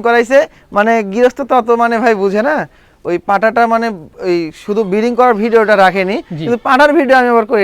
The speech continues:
Speaker 1: নিয়ে আসছি ভাই।
Speaker 2: করে নিয়ে
Speaker 1: যার
Speaker 2: আসছেন।
Speaker 1: বাসায় থেকে কিনছি ভাই, মানে পাঠার ভিডিও করছি, কিন্তু ব্রিডিং এর ভিডিও তো আমি করতে পারিনি ভাই।
Speaker 2: জি, জি।
Speaker 1: ওরে, ওরা ব্রিডিং করাইছে, ওর বাড়ারই পাঠা, বাসিরই পাঠা।
Speaker 2: জি,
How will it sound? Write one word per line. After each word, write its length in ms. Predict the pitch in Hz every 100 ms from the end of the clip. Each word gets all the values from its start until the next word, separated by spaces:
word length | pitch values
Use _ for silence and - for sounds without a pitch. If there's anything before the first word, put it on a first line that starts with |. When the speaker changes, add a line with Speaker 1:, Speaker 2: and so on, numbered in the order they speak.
| 175
Speaker 1:
নিয়ে 120 | 160
আসছি 140 | 151 151 151
ভাই। 120 | 135
Speaker 2:
করে 200 | - 190
নিয়ে 120 | 170
Speaker 1:
যার 60 | 214
Speaker 2:
আসছেন। 140 | 220
Speaker 1:
বাসায় 200 | 233 240
থেকে 140 | 247 240
কিনছি 260 | 240 226 226 226
ভাই, 120 | 302 - _ - 208
মানে 140 | 220 220 247
পাঠার 240 | 233 277 277
ভিডিও 180 | 240 226
করছি, 180 | 233 240 262
কিন্তু 120 | 240
ব্রিডিং 200 | 220 240 247
এর 60 | 226
ভিডিও 180 | 226 226 226
তো 40 | 214
আমি 100 | 208 196
করতে 200 | 190 180
পারিনি 240 | 156 151 147
ভাই। 80 | 147 208
Speaker 2:
জি, 60 | 175 143
জি। 40 |
Speaker 1:
ওরে, 120 | 196 208
ওরা 120 | 196 202
ব্রিডিং 180 | 185 185 190
করাইছে, 200 | 196 262
ওর 60 | 175
বাড়ারই 240 | 175 180 180
পাঠা, 180 | 180 185 190
বাসিরই 300 | 170 185 180 170
পাঠা। 180 | 147 139 _ 175
Speaker 2:
জি, 80 | 170